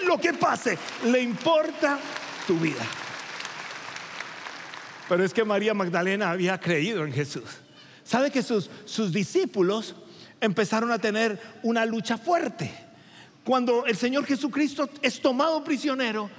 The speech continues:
sus discípulos empiezan a decir, "¿Y ahora nosotros qué vamos a hacer?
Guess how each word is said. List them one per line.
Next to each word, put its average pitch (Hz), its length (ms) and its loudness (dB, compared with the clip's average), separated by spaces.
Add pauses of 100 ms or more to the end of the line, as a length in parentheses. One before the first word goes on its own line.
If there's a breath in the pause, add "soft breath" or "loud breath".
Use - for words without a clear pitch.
(240 loud breath)
sus 240 220 -4
discípulos 254 540 0
empiezan 254 340 -2
a 233 60 -2
decir, 233 560 -4 (180)
"¿Y 185 140 0
ahora 226 340 0
nosotros 208 500 -2
qué 208 140 -2
vamos 185 300 -6
a 202 40 -2
hacer? 196 260 -6